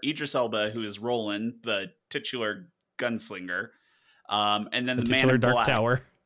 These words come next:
Speaker 1: <laughs> The titular Dark Tower. <laughs> He is a tower of a man.
Speaker 2: And dark.
Speaker 1: At,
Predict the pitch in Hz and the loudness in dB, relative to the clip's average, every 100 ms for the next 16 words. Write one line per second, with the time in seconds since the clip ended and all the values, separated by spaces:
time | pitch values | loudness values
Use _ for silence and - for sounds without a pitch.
0 | _ - 156 - - 151 - 254 202 190 | _ -10 -10 -4 0 2 4 4 2 2
1 | 180 165 175 269 131 113 123 - - - | 4 4 4 4 4 4 2 0 -8 -14
2 | - 143 - - _ - - 151 151 143 | -12 -14 -14 -20 _ -20 -6 -2 0 0
3 | - 143 160 156 143 127 120 123 127 107 | 4 4 4 2 2 4 4 2 -2 -6
4 | 113 151 156 - 131 | 0 2 0 -2 0